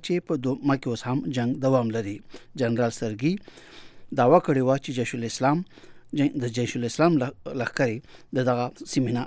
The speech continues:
وتلي دي. د ختیځ غوطې د دومه سیمه چې په لسګونو زره ملکیان پکې اوسېږي، د سوریې د رژیم د قواو لخوا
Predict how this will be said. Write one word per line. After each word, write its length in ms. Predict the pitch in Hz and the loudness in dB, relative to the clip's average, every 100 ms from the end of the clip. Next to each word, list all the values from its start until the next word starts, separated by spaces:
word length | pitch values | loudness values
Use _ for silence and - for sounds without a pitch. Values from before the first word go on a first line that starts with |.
| 135 | -4
وتلي 300 | 123 - 120 101 | -6 -6 -8 -6
دي. 100 | 104 - - | -10 -10 -8
د 120 | 123 | -6
ختیځ 240 | 127 135 120 104 | -4 -4 -6 -8
غوطې 260 | 117 170 190 | -4 0 0
د 40 | 165 135 | 0 -2
دومه 200 | 131 139 - - | 0 -2 -4 -2
سیمه 220 | 156 175 196 - - - | 2 2 0 -14 -20 -10
چې 60 | 139 | -2
په 40 | 143 | 0
لسګونو 300 | 156 185 196 139 | 2 4 4 4
زره 200 | 127 123 | 2 0
ملکیان 300 | 120 151 120 | 0 -2 -2
پکې 200 | 113 - 117 | -4 -8 -10
اوسېږي، 440 | 98 - 143 160 160 - - - 123 | -8 -2 0 0 -6 -14 -20 -10 -4
د 40 | 117 | -4
سوریې 280 | 131 123 135 123 | -2 2 2 2
د 20 | 113 | -2
رژیم 220 | 113 135 | 0 0
د 60 | 117 107 | 0 -4
قواو 260 | 131 123 113 98 - - - 120 | -2 0 0 -4 -14 -20 -6 -6
لخوا 260 | - 143 | 2 2